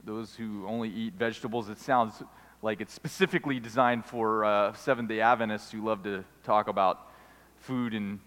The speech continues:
eating, uh, uh, vegetables. But, uh, the context, uh, helps to enlighten us to see that this is not, uh, specifically just a text for vegetarians or, or Adventists, but that there's a, a deeper issue that is going on here. Many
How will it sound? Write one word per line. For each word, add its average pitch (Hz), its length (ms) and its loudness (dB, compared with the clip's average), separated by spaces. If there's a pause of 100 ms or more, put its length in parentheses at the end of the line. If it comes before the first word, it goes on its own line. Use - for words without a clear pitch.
(600)
eating, 107 420 -4
uh, 98 300 2
uh, 107 160 0
vegetables. 107 760 -2
But, 117 320 -4
uh, 117 360 2
the 117 120 -6
context, 185 840 2 (420)
uh, 113 200 2
helps 135 340 0
to 135 120 -6
enlighten 127 380 0
us 113 140 -2
to - 120 -18
see 135 200 -8
that 104 140 -10
this 127 180 -10
is 107 140 -10
not, 110 420 2
uh, 101 160 -2
specifically 107 880 -8 (380)
just - 240 -10
a - 40 -10
text - 440 -2
for 98 280 -4 (640)
vegetarians 107 920 -6 (180)
or, 95 220 -6
or 101 180 -4
Adventists, 110 480 0
but - 220 -10
that 110 260 -6
there's 113 200 -6
a, 104 80 -8 (160)
a 113 60 -6
deeper 117 380 -8
issue 117 520 -6 (120)
that - 200 -6 (360)
is - 80 -20
going 113 260 -4
on 120 180 4
here. 120 160 -2
Many 156 460 0